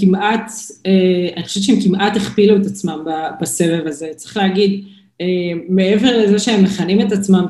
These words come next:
ת-, הסקואד, הם באמת כולם עובדים, אה, דרך אותה קבוצת פעולה פוליטית, אה,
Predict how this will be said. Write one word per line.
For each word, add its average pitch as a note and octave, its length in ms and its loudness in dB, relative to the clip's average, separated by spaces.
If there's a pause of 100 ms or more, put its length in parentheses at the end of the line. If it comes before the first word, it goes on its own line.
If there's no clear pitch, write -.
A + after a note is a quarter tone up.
ת-, - 260 -8
הסקואד, F#3 680 2
הם F3 280 -2 (180)
באמת F3+ 680 0
כולם F#3+ 420 4
עובדים, F#3+ 720 4 (480)
אה, F3+ 280 -4 (160)
דרך G#3 400 2
אותה G3 500 0 (200)
קבוצת F#3+ 320 -4 (120)
פעולה F3+ 280 2
פוליטית, G#3 760 0
אה, F3+ 40 6